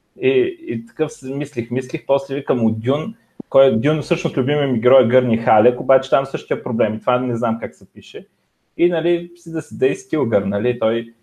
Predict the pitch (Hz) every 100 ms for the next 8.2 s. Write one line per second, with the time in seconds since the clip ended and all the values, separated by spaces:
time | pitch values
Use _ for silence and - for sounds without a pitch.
0 | _ _ - 113 127 127 - 127 - -
1 | - - - 117 - 160 - - - _
2 | 160 156 - 185 180 156 147 _ _ -
3 | 135 135 135 - 147 151 160 - 131 139
4 | 135 143 - 117 117 131 117 127 131 135
5 | 117 131 127 127 120 123 127 120 117 120
6 | 110 113 113 104 104 107 104 107 _ 107
7 | 104 - 104 120 - _ _ _ _ -
8 | 123